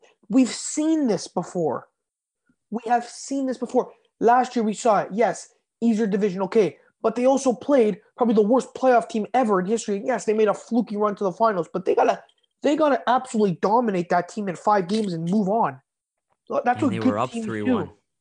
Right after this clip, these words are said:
Speaker 1: Exactly. And I don't wanna hear the excuse J T Muzzin, 'cause they were up three one without them. They gotta get it done this year. So they
Speaker 2: Yep.
Speaker 1: gotta make a move at the deadline. I agree with you. Go out and get a defenseman. Go out and get that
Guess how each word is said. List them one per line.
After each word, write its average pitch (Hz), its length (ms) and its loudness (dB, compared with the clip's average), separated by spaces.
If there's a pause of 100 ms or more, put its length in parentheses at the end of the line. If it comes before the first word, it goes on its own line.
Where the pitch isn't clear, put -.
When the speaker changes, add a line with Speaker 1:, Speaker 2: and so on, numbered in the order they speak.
(540)
Speaker 1:
Exactly. 233 600 -8
And 196 100 -6
I 262 60 -6
don't 269 100 -6
wanna 247 120 -8
hear 233 120 -6
the 220 100 -6
excuse 208 380 -10
J 220 260 -6
T 214 340 -10
Muzzin, 220 400 -4
'cause 247 140 -6
they 269 120 -4
were 277 100 0
up 285 140 -6
three 285 140 0
one 269 200 -2
without 269 360 -2
them. 143 180 -10 (2000)
They 190 80 2
gotta 214 160 4
get 202 120 2
it 190 60 -2
done 196 160 2
this 180 220 -8
year. - 180 -10 (300)
So 185 120 -10
they 175 100 -6
Speaker 2:
Yep. 175 60 -4
Speaker 1:
gotta 220 180 2
make 220 120 -2
a 220 40 -2
move 208 160 -2
at 175 60 -6
the 185 60 -6
deadline. 202 380 2
I 202 60 2
agree 185 200 -2
with 202 140 -6
you. 175 100 -6
Go 190 220 2
out 214 140 2
and 208 80 -4
get 196 100 -2
a - 20 -10
defenseman. 190 460 -6
Go 175 180 4
out 214 80 2
and 202 80 -6
get 196 180 0
that 196 280 2